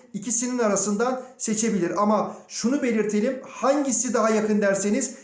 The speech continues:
sanki Çukwani'nin biraz daha fazla dikkat çektiğini, e, sizlere ifade edelim. Özellikle orta sahadaki topla birlikte, e, hareketleri olduğu, e, topla birlikte hareketleri ve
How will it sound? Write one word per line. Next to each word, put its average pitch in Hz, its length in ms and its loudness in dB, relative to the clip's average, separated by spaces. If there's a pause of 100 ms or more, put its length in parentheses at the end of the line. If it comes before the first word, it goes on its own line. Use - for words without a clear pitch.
sanki 302 440 -2
Çukwani'nin 220 800 0 (200)
biraz 240 320 0
daha 196 480 0 (760)
fazla 170 380 2
dikkat 170 360 -2
çektiğini, 160 640 -4 (220)
e, 151 220 -4
sizlere 185 540 0
ifade 180 600 0 (220)
edelim. 175 360 2
Özellikle 185 400 0
orta 180 260 0
sahadaki 180 800 -2
topla 170 400 -2
birlikte, 180 680 -2 (200)
e, 156 220 0
hareketleri 175 840 0
olduğu, 180 600 0 (440)
e, 151 180 0 (520)
topla 185 300 0
birlikte 175 220 0
hareketleri 180 580 0
ve 180 280 0